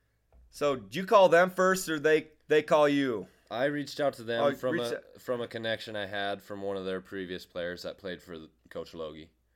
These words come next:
Speaker 1: Okay. Oh, at, at the previous school he was at.
Speaker 2: Yeah, at Point Loma.
Speaker 1: But, um, s-, yeah, so how you liking the team so far?
Speaker 2: Uh, I like it a lot. I think the coaching staff is gonna be great,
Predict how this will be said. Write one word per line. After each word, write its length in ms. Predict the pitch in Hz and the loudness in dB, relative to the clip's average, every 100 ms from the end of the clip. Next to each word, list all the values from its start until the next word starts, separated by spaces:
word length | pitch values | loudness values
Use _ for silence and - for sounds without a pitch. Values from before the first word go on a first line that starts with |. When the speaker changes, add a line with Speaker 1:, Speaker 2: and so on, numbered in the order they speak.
| _ _ - | _ _ -2
Speaker 1:
Okay. 200 | 147 143 | 0 2
Oh, 160 | 170 175 | 4 6
at, 160 | 175 - | 4 2
at 160 | 170 - | 2 2
the 80 | |
previous 440 | - 185 190 170 165 | 0 0 0 -2 -4
school 300 | - 175 160 | -4 -2 0
he 140 | 160 | 0
was 180 | 156 131 | -2 2
at. 320 | 147 139 98 | 2 2 0
Speaker 2:
Yeah, 220 | 98 92 - | -2 -4 -6
at 220 | 90 - | -10 -10
Point 180 | 98 82 | -12 -10
Loma. 320 | 85 82 92 | -10 -10 -8
Speaker 1:
But, 260 | 117 127 127 | -2 -2 -2
um, 360 | 127 123 113 - _ _ _ _ _ _ _ _ _ | -4 -2 -6 -14 _ _ _ _ _ _ _ _ _
s-, 140 | - | -6
yeah, 120 | 139 | -2
so 200 | 143 160 | 0 4
how 140 | 170 202 | 6 6
you 120 | 214 | 6
liking 380 | 196 185 185 170 | 6 6 4 -2
the 60 | |
team 260 | 160 180 165 | -2 -2 -4
so 260 | - 151 131 | 2 2 4
far? 480 | - 131 117 90 - _ | 2 2 2 -2 -8 _
Speaker 2:
Uh, 60 | - | -8
I 320 | 104 107 107 | -4 -2 0
like 220 | 113 113 | 0 -2
it 80 | 110 | -4
a 40 | |
lot. 260 | 101 107 101 | -2 0 -2
I 80 | 95 | -6
think 200 | 101 95 | -10 -14
the 80 | 92 | -14
coaching 380 | - 104 107 | -8 -8 -8
staff 260 | 95 101 98 | -8 -8 -8
is 120 | 98 | -10
gonna 140 | 95 95 | -12 -12
be 120 | 87 | -10
great, 320 | 95 92 110 | -6 -6 -6